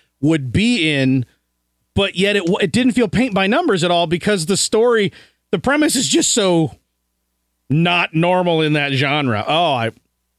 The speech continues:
I've gushed enough. It's not the best film ever made by any stretch, but, you know, kinda like I said about, uh, about, um, uh, Bill and Ted.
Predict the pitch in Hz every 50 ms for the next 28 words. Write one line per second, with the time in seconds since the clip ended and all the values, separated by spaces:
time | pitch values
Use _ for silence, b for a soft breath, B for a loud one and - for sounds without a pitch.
0 | _ _ _ _ _ - 143 156 151 131 123 165 165 165 - - - 139 120 107
1 | 98 - B B B B B B _ _ _ - 196 185 170 - - 156 165 165
2 | 175 175 180 185 - _ _ _ _ _ - 131 170 156 123 104 151 156 160 -
3 | - - - 175 175 180 170 147 131 123 131 139 139 131 127 135 147 143 127 120
4 | 113 127 139 135 131 131 143 135 123 - - 180 175 147 127 - - - 156 151
5 | 143 B B B B B B - 214 220 196 175 - 240 247 247 247 220 208 185
6 | 185 170 - - 202 190 180 151 165 165 160 160 165 - 151 151 147 143 139 135
7 | 127 123 123 127 - 147 139 135 147 147 143 143 135 131 - - 127 123 120 113
8 | 110 104 101 98 92 87 85 - _ _ _ _ _ _ _ _ _ _ _ _
9 | _ _ _ _ _ _ _ _ _ - 139 135 123 117 113 110 104 98 92 170
10 | 170 160 151 - 190 156 113 78